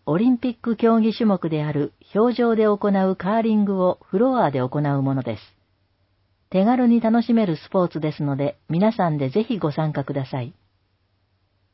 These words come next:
日時、二月十二日土曜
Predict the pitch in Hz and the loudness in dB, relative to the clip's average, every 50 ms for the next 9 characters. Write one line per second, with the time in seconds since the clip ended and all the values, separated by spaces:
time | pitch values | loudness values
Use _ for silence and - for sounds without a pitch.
0 | - 202 233 240 - - 165 139 - 127 127 - _ _ _ _ _ _ _ _ | -2 -2 -2 -2 -2 -4 -8 -6 -6 -8 -10 -10 _ _ _ _ _ _ _ _
1 | - 185 196 208 254 262 - - 220 196 208 214 208 208 202 202 196 196 190 - | -4 -2 0 2 2 0 0 -2 -2 0 2 2 2 4 4 4 2 2 0 0
2 | - 185 170 156 165 175 190 185 160 139 131 - | -2 -2 0 0 0 2 2 2 2 0 -2 -4